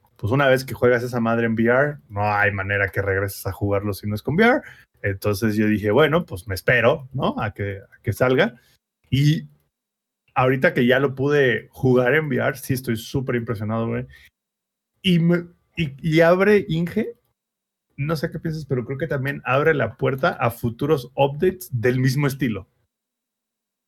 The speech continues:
A futuros updates que también cambien partes críticas del motor gráfico y a lo mejor solucionen como que dos, tres cosas, digamos, que, que le duelen al juego hoy en día porque es un motor viejo,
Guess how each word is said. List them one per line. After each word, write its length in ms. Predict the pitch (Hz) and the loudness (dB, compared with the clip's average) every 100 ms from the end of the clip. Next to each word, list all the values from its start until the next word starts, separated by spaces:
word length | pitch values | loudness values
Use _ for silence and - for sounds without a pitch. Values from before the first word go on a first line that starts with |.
| _ _ _ _ | _ _ _ _
A 140 | - 123 | -4 -4
futuros 480 | 139 131 156 160 160 | -2 -2 2 0 2
updates 420 | 156 147 170 170 | -2 2 0 0
que 120 | - | -4
también 560 | 135 123 120 131 139 139 | -2 0 0 0 0 -2
cambien 840 | 135 139 135 131 147 139 135 135 135 - _ _ _ _ _ _ _ _ | -2 0 0 -4 -2 -2 -2 -6 -12 -20 _ _ _ _ _ _ _ _
partes 420 | - 147 139 147 | 0 0 -2 -8
críticas 600 | - 143 147 135 - 147 120 | -4 -2 0 -2 2 2 2
del 120 | 120 | -2
motor 320 | 117 117 139 | -2 0 0
gráfico 500 | 135 139 139 143 190 - | 2 0 0 -2 -4 0
y 120 | 131 | 0
a 80 | 123 | 2
lo 80 | |
mejor 480 | 120 120 117 135 139 | 2 -2 0 0 0
solucionen 720 | - 156 139 123 147 131 135 | 0 2 2 -2 0 0 0
como 260 | 135 131 117 | -4 -4 -4
que 300 | - 110 110 - _ _ _ | -2 -2 -4 -8 _ _ _
dos, 280 | 113 147 147 | 2 2 4
tres 280 | 165 147 139 | 2 0 0
cosas, 360 | 151 139 156 | -2 0 -2
digamos, 480 | 131 123 123 135 131 | 0 2 2 0 -4
que, 260 | 135 107 - _ _ _ _ | -2 -4 -6 _ _ _ _
que 120 | - | 0
le 100 | 123 | 2
duelen 400 | 127 135 160 165 | 4 6 6 6
al 100 | 147 | 2
juego 300 | 127 139 139 | 0 2 4
hoy 200 | 135 139 | 6 4
en 120 | 135 127 | 2 2
día 220 | 143 147 | 0 0
porque 220 | 117 120 | -4 -4
es 100 | 123 | -4
un 100 | 139 | -2
motor 320 | 120 113 113 | -4 -2 -4
viejo, 400 | 113 117 107 98 | -2 -2 -4 -12